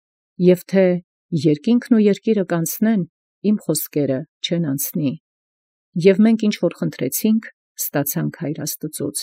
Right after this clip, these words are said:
Եվ հասանք Սուրբ Պենտեկոստե, Սուրբ Հոգու գալստյան և առաքյալների մեջ իջման օրը,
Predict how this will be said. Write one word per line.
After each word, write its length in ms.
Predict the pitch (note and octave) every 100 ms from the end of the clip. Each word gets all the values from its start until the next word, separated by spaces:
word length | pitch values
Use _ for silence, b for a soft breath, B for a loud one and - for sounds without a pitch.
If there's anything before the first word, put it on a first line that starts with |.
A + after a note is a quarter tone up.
| - _ _ _ _ _ _ _ _ _ _ _ -
Եվ 300 | E3 G3 A3+
հասանք 500 | A3 G#3 F#3+ G3 A3 -
Սուրբ 340 | - - A3 -
Պենտեկոստե, 800 | - F#3+ F3+ E3 - F3 - - C3 C#3+ _ _ _ _ _ _ -
Սուրբ 380 | - A3+ A3 G#3
Հոգու 240 | F3+ G3+
գալստյան 680 | E3+ D#3+ D#3+ - - G3 G#3+
և 260 | F3+ E3+ E3 _
առաքյալների 640 | E3+ D#3+ E3 F3+ E3 D#3+ F#3
մեջ 220 | G3 F3
իջման 420 | C#3+ - D3 D3
օրը, 300 | C#3+ B2 C3+